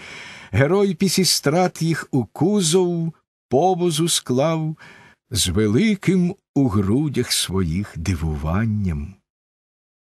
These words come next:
В дім свій тоді запросив їх владар Менелай русокудрий. Поряд тоді на стільцях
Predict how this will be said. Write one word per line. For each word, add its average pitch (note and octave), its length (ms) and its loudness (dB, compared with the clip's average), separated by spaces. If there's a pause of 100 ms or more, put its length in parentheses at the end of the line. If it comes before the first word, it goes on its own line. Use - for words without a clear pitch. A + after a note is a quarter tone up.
(280)
В A#2+ 140 0
дім G#3+ 380 4
свій F#3 380 2
тоді D#3 540 2 (260)
запросив C#3 800 0
їх C3+ 320 0
владар C3+ 580 2
Менелай A#2 720 2
русокудрий. F#2+ 1000 -2 (840)
Поряд C#3 460 2
тоді B2 300 2
на A#2 100 0
стільцях A2+ 960 -2